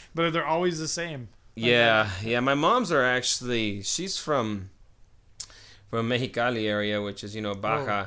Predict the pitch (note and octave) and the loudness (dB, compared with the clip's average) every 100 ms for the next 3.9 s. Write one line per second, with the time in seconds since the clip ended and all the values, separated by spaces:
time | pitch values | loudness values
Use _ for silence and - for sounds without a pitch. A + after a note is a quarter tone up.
0 | - D3+ D#3 A#2+ _ - - A#2 A2+ G#2+ | -8 -12 -12 -14 _ -10 0 4 4 2
1 | - - - - D3+ D#3+ B2 A#2 - A2 | -6 -12 -10 -8 -4 -2 -2 -2 -6 -6
2 | G#2+ G#2+ G#2+ - - A2 G#2+ G#2+ G#2+ G#2+ | -6 -6 -6 -8 -10 -6 -4 -2 -2 -2
3 | G#2 G2 - B2 B2+ A2+ G#2 G2+ | -4 -4 -6 -4 -4 -4 -6 -8